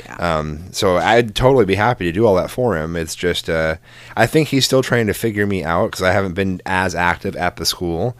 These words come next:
Speaker 1: Uh, yeah.
Speaker 2: So he's trying to figure out if I'm one of the parents that will talk a big game and then not show up, or
Speaker 1: Yeah.
Speaker 2: 'cause we have quite a few of those.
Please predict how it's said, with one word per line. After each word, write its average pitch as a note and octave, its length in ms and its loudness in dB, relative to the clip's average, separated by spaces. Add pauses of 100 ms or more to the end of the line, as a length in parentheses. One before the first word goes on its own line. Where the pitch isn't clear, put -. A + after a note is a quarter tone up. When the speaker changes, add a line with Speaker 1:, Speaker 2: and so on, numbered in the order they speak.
(140)
Speaker 1:
Uh, D#2+ 60 -12 (140)
yeah. D3+ 140 -8
Speaker 2:
So - 140 2
he's - 120 2
trying G2+ 140 0
to F#2 60 0
figure G2+ 220 0
out E2+ 140 0
if F2 60 -6
I'm F#2+ 100 -4
one F#2 120 -2
of F2 60 -4
the E2+ 60 -4
parents F2+ 440 -2
that F2+ 120 -4
will E2+ 320 0
talk F2 320 -2
a F#2 60 -8
big F2 180 -6
game F2+ 260 -2
and F2 80 -4
then E2 120 -4
not E2+ 200 -4
show E2+ 220 -2
up, F#2 320 -2
or D#2+ 120 -2
Speaker 1:
Yeah. E2 180 -2 (260)
Speaker 2:
'cause - 120 -12
we B2+ 80 4
have D#3 140 8
quite B2 160 2
a F#2 40 -2
few C3 140 0
of F2+ 60 0
those. C#2+ 300 -8